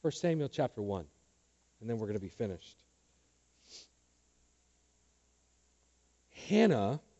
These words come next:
is a great illustration of someone who did just what Peter is saying. Cast your care. Just just throw it on the Lord.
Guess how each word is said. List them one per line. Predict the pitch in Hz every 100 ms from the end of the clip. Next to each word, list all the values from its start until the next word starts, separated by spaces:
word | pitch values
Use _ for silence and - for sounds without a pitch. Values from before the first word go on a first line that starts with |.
| -
is | 139 120
a |
great | 107 139 165
illustration | 180 147 - - 135 - 104 85 - _ _ _ _ _ _ _ _ _ _ _ _ -
of | 120
someone | - 143 135 117
who | 117
did | 117 110
just | 90 127 135 - -
what | - 120 - _ _ _ _ _ _ _ _ _ _ _ _ _ _ _ _ _ -
Peter | - 120 104
is | -
saying. | - 98 78 - _ _ _ _ _ _ _ _ _ _ _ _ _ - -
Cast | - - 156 - -
your | 139 - -
care. | 113 87 76 -
Just | 120 - _ _ _ _ _ _ _ -
just | 123 - _
throw | 147 151 160 160
it |
on | 139
the | 127
Lord. | 117 95